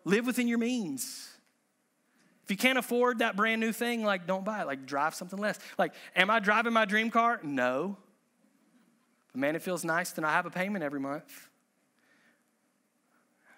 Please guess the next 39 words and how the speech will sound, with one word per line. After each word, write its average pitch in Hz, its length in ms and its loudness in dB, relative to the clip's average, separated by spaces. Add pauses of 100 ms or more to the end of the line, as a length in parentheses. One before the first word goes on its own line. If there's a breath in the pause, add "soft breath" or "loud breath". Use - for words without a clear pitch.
(120)
And 123 120 -8
so 151 200 -2
far, 165 560 2 (180 loud breath)
it's - 80 -12
able 139 160 -2
to 139 80 -2
get 156 180 -2
me 160 180 0
across 151 340 -2
the 185 80 -8
bridge. 165 320 -2
Now, 151 100 0
sometimes 165 760 0 (320 loud breath)
I 143 60 -2
have 139 200 2
to, 151 80 -4
like, 135 180 2
just 143 160 -6
hope 147 220 -2
that 147 100 0
I 147 80 0
get 160 140 -6
to 170 100 -6
the 170 80 -6
top 185 280 -2
of 143 120 -2
it 139 60 -4
and 131 100 -2
I 127 60 -4
can 123 60 -8
coast 135 300 -4
all 139 380 2
the 143 60 -6
way 156 140 0
down 170 220 2
here 170 140 -2
to 185 80 -2
the 180 80 -4
church. - 680 -4